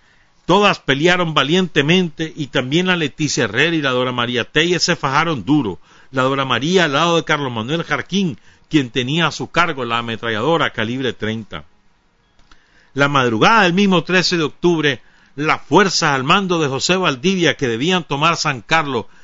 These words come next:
en Río San Juan, al otro lado del país,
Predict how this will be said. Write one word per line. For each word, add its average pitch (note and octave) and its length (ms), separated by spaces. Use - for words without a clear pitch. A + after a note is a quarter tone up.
en B2+ 160
Río D3+ 280
San A#2 260
Juan, D3+ 280
al A#2+ 220
otro E3 240
lado E3 260
del C3+ 140
país, D#3+ 520